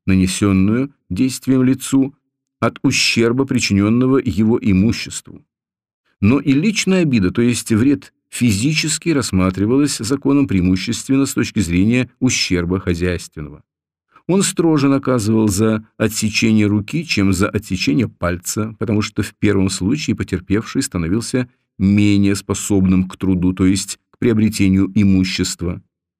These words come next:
Смотря на преступления преимущественно как на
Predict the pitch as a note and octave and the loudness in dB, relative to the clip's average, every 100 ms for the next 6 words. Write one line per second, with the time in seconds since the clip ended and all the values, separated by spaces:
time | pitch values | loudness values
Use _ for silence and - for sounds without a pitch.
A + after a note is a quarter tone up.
0 | _ _ _ _ _ _ _ - - D3 | _ _ _ _ _ _ _ -6 -2 0
1 | G#3 G3+ F3 F3 - D#3 E3+ F3 E3 D#3+ | 2 2 2 0 0 -2 0 2 2 2
2 | D#3 C3+ C#3 C#3+ C#3+ C#3+ - C#3 C3+ C3+ | 2 2 2 2 0 -4 0 2 2 0
3 | C3 C3+ C3 | 2 2 2